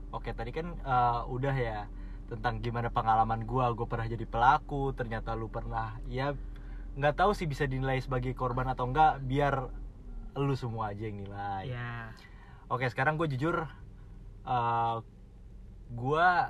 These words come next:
Speaker 1: ngerasain sih yang namanya penyesalan habis selingkuh tuh kayak, coba dari awal, gua sebenarnya ada penyesalan, ada yang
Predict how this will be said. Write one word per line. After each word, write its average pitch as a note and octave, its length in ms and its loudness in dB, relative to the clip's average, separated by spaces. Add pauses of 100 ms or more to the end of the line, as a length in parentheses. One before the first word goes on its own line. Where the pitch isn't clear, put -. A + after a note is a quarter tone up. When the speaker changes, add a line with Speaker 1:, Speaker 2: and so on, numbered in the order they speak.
(1000)
Speaker 1:
ngerasain C#3 560 2
sih A2+ 160 -4
yang G#2+ 80 -4
namanya A2 400 -4
penyesalan A2 480 4
habis G#2 160 -6
selingkuh A#2 320 -6
tuh D3 80 -4
kayak, A#2+ 320 -2 (1300)
coba D3+ 240 4
dari D3 160 2
awal, D3 400 4 (560)
gua G#3 160 4
sebenarnya A3 240 6
ada E3 240 4
penyesalan, E3 640 4
ada D3+ 320 2
yang C#3+ 400 0